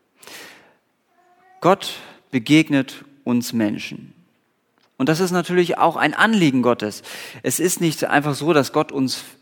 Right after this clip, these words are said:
Menschen verwerfen möchte, sondern es ist ein Anliegen, uns zu begegnen und zu sich zu holen. Einer dieser Texte,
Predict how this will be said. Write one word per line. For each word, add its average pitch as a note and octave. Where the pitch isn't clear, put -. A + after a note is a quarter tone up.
Menschen C#3
verwerfen B2+
möchte, D3
sondern E3+
es D3+
ist D3+
ein B2+
Anliegen, F3+
uns D3+
zu D3+
begegnen C#3
und C#3+
zu A3+
sich B2
zu G#2
holen. G#2
Einer G3+
dieser F#3
Texte, B3